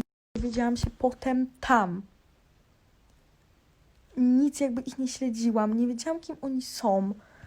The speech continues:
I bardzo chciałam wam tylko za to przeprosić. Ja po prostu... Chciałam się z nimi pokrosować, widziałam fajne zasięgi.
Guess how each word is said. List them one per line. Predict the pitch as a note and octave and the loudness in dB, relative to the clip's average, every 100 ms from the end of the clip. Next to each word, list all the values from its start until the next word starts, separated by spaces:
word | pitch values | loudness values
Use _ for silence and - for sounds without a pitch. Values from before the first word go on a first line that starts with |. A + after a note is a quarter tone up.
| - - - - _ | -18 -20 -20 -20 _
I | A#3+ B3 B3 | -2 0 0
bardzo | A#3+ A#3+ B3 | -2 -4 -6
chciałam | - A#3+ | -4 -2
wam | A#3 | -2
tylko | A#3 - | -4 -12
za | |
to | - | -20
przeprosić. | A#3+ A#3 G#3+ G3+ G3 G3+ | -12 -8 -6 -6 -8 -10
Ja | - C4 | -6 -4
po | C#4+ | -4
prostu... | D4+ D4 D4 C#4+ C#4 - _ _ _ _ _ - - - - _ _ _ _ _ _ - | -8 -8 -2 0 0 -4 _ _ _ _ _ -20 -20 -20 -20 _ _ _ _ _ _ -20
Chciałam | - - A#3 | -8 2 2
się | D4 D4 | 2 0
z | |
nimi | D4+ D4 | 0 -2
pokrosować, | C4+ C4 A#3+ A#3 G3 G#3+ A#3+ | -4 -6 -6 -4 0 0 0
widziałam | A3+ A3 A#3 B3 | -4 -2 -2 -2
fajne | A#3+ A#3+ A#3+ | -2 0 0
zasięgi. | A#3+ - G#3+ G#3 G3+ G#3 | -4 -6 -4 -4 -4 -6